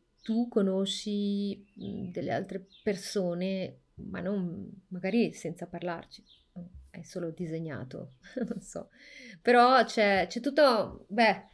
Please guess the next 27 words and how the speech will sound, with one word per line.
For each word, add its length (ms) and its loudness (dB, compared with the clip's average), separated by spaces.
adesso 400 8
è, 600 10
è 100 0
un 200 4
po' 200 6
per, 520 4
per 200 -2
buttarla 600 2
lì, 300 0
perché 280 -6
anche 260 -6
qua 440 -4
noi 180 -2
siamo 400 -4
a 60 -4
dieci 340 -6
minuti 380 -4
dalla 280 -4
conclusione 1040 -2
e 40 -2
non, 460 -10
non 180 -8
ci 120 -14
sarebbe 500 -4
tempo 460 -2
per 420 -10
dis-, 240 -14